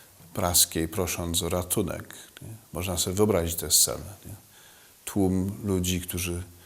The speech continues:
chcą zabić kobietę, bo tak im dyktuje ich prawo zwyczajowe, nie? Zwyczajowe prawo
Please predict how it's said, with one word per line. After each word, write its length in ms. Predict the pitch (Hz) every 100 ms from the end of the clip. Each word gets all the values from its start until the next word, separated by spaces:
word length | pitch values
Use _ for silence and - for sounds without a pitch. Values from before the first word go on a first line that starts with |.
| - - -
chcą 300 | - 82 82
zabić 480 | 85 87 87 82 -
kobietę, 480 | 90 82 82 98
bo 140 | 82 76
tak 240 | - 85
im 160 | 90 82
dyktuje 520 | 78 - - 90 82
ich 160 | 73 -
prawo 520 | - 90 85 82 82 - - - - -
zwyczajowe, 840 | 107 82 92 - 95 95 82 69 - - - - - - -
nie? 140 | 104 101 - - - - - - - - -
Zwyczajowe 840 | - - 87 - 87 90 90 87 87 95 - -
prawo 560 | - 85 80 82 80